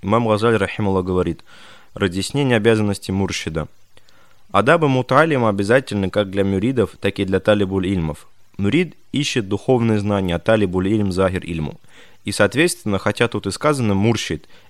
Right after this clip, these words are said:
эти адабы обязательны также и для муалима в медресе.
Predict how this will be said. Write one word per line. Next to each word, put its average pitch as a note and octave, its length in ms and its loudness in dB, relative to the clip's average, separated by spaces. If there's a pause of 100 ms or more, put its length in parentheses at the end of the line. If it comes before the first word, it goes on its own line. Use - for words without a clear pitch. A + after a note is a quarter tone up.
эти C3 240 2
адабы A2+ 320 6
обязательны G2+ 640 2
также G2+ 340 0
и G2+ 40 0
для G2 200 2
муалима G2 480 4
в F#2 100 -2
медресе. F#2+ 600 -2